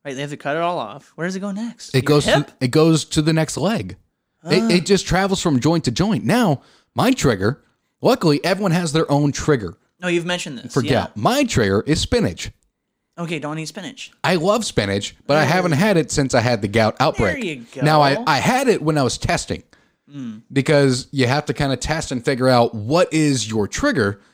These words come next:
Speaker 2: It just so happens mine is spinach, which is why I'm okay drinking fucking beer, which is the highest uric acid concentration in alcohol.
Speaker 1: Well, that's not fun.
Speaker 2: Hmm.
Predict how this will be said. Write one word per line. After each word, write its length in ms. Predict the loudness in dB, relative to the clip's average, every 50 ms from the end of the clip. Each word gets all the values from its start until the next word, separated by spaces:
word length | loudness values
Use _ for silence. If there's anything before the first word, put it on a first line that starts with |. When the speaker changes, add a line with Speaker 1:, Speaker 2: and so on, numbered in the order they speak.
| _ _ _ _ _ _
Speaker 2:
It 200 | 0 0 0 0
just 200 | 2 0 0 2
so 120 | 2 2 2
happens 420 | 2 0 0 0 -2 -4 -2 -2
mine 220 | -2 -2 -2 -4
is 80 | -4 -6
spinach, 560 | -6 -6 0 0 0 0 0 -4 -8 -14 -16 _ _
which 180 | -2 -2 2 2
is 120 | 0 2
why 220 | 2 2 2 2 2
I'm 80 | 0 0
okay 320 | -2 -2 -2 -4 -6 -6
drinking 460 | -6 -8 -10 -10 -10 -10 -10 -10 -10 -12 -14 _ _ _ _
fucking 340 | -6 -6 -4 -4 -4 -4 -2
beer, 260 | 0 2 2 2 2
which 220 | 2 0 0 0 -2
is 160 | -4 -4 -4
the 140 | -4 -4 -4
highest 520 | -4 -4 -4 -2 0 0 0 0 -2 -4
uric 300 | -2 0 2 2 2 2
acid 300 | -2 -4 -2 -4 -6 -8
concentration 600 | -6 -6 -6 -6 -8 -10 -6 -4 -4 -4 -2 -4 -6
in 80 | -4 -4
alcohol. 580 | -2 -4 -2 -2 -2 -4 -4 -4 -6 -12 _ _ _ _ _ _ _ _ _ _ _ _ _ _ _ _ _ _ _ _ _ _ _ _ _ _ _ _ _ _ _ _ _ _ _ _ _ _ _ _ _ _ _
Speaker 1:
Well, 140 | -2 -2
that's 180 | 0 -2 -2 -4
not 180 | -6 -8 -8 -10
fun. 600 | -18 -20 -18 -16 -16 -16 -16 -16 -14 -12 -12 -14 -14 _ _ _
Speaker 2:
Hmm. 200 | -12 -10 -10